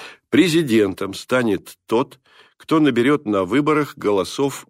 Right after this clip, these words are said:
больше, чем другой. Если претендентов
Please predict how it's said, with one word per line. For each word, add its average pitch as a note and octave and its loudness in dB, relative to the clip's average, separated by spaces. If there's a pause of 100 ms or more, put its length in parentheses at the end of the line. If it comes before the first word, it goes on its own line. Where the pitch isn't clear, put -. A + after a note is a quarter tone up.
больше, A2+ -4
чем A2 -6
другой. F2+ -4 (1500)
Если C#3 2
претендентов C3 -2